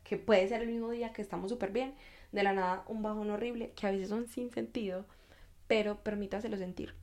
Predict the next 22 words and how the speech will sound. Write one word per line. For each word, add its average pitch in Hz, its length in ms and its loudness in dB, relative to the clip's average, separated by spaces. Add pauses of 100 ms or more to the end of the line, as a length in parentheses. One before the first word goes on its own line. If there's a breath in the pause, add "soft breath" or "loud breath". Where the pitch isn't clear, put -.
(240)
Permítase 208 640 0
llorar, 214 580 2 (300 loud breath)
quedar 208 260 8
en 185 120 2
silencio, 202 840 0
ponerse 185 400 -6
súper 190 280 -4
nostálgica. 196 960 -2 (920 loud breath)
Permítase 226 720 4 (180)
eso 285 640 6 (640)
y, 104 520 2 (640)
no 196 220 -2
sé, 214 280 -2
como 190 600 -4 (260 loud breath)
retroalimentar 208 920 6
el 196 120 2
por 214 260 0 (120)
qué, 190 480 2 (100)
eh, 185 460 -4
te 190 120 -2
sentís 185 320 -6
así 214 420 -2